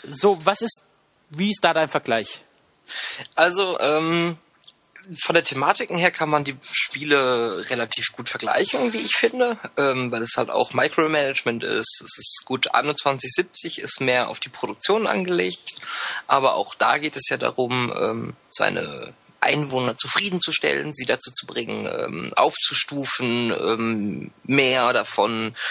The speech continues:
Speaker 2: bessere Produktionsstätten et cetera. Ist ja in SimCity im Grunde nicht anders, ne? Man versucht, sie auch zum Aufstieg zu bringen.
Speaker 1: Da ganz kurz,
Speaker 2: Und
Speaker 1: da wollte ich nur einwerfen, das ist eigentlich der größte Unterschied zu, ähm, den klassischen SimCities.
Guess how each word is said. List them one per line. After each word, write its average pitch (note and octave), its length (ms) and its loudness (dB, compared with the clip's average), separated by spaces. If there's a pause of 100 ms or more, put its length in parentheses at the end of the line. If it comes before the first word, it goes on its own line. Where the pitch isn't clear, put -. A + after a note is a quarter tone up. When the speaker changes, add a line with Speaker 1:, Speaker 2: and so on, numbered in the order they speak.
(180)
Speaker 2:
bessere A#2+ 300 0
Produktionsstätten A#2+ 960 0
et - 140 -2
cetera. - 380 0 (840)
Ist - 160 4
ja C3 60 2
in A2+ 100 -2
SimCity - 600 -2
im A#2+ 100 -4
Grunde D#3 300 2
nicht B2 280 -2
anders, E3 400 2
ne? C3 80 2
Man B2 220 2
versucht, - 460 -4
sie G2+ 160 -2
auch G#2+ 320 2
zum - 180 -4
Aufstieg C3 500 0
zu D3 140 0
bringen. F3+ 340 0 (140)
Speaker 1:
Da E3 160 2
ganz F3+ 240 0
kurz, G3+ 180 2
Speaker 2:
Und C3 120 -2
Speaker 1:
da F3 120 4
wollte F3+ 140 -2
ich E3+ 60 -10
nur F3 160 2
einwerfen, E3 420 -2
das E3 140 -2
ist - 100 -4
eigentlich F3+ 180 2
der D#3+ 120 0
größte - 340 2
Unterschied E3 480 0 (280)
zu, D3+ 380 -2 (120)
ähm, C#3 420 2 (400)
den C3+ 160 0
klassischen F#3+ 400 2
SimCities. G#3 480 -2